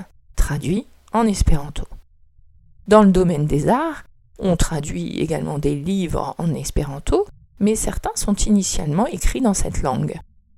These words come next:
Castello de Prelongo d'Henri Valienne est considéré comme le premier roman de cette catégorie.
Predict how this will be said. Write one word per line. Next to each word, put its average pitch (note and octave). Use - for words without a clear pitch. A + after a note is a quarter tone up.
Castello C4+
de B3
Prelongo C4+
d'Henri E3
Valienne C#3+
est -
considéré F#3+
comme F#3+
le D#3+
premier C#3
roman C#3+
de F3
cette -
catégorie. B2